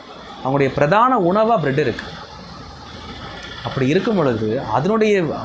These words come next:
விலையேற்றம் அதுக்கும் தானே, எப்படி கொடுத்து அவங்களால வாங்க முடியும்? அதனால தான் வந்து அந்த ஒரு ரெண்டு பேர் ஃபோட்டோ செம வைரல்.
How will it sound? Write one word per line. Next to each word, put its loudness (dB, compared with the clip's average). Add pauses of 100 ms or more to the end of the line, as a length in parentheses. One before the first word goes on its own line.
(180)
விலையேற்றம் 2
அதுக்கும் 2
தானே, 0 (1120)
எப்படி 0
கொடுத்து 2
அவங்களால 2
வாங்க 4
முடியும்? -4 (720)
அதனால 4
தான் 4
வந்து 2
அந்த 4
ஒரு 2
ரெண்டு 2
பேர் 2
ஃபோட்டோ -2
செம 2
வைரல். 0